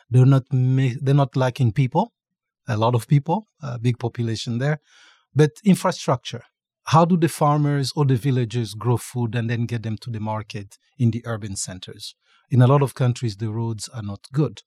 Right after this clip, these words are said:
so you don't have that. Your policy as a country, what is your agriculture pro-, policy? How much do you allocate? How much of your budget do you allocate to the Ministry of Agriculture?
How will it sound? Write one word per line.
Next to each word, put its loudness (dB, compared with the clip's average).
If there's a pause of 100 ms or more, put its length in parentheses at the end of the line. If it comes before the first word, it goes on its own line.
(320)
so -2
you 0
don't -2
have -10
that. -18 (300)
Your 8
policy 0 (200)
as -2
a -2
country, -2 (600)
what 2
is 2
your 2
agriculture -8
pro-, -12
policy? -2
How 4
much 0
do 0
you 0 (380)
allocate? 2
How 0
much 2
of -2
your -2
budget -4
do -8
you -4
allocate -10 (140)
to -10 (340)
the 4
Ministry 4
of -4
Agriculture? -4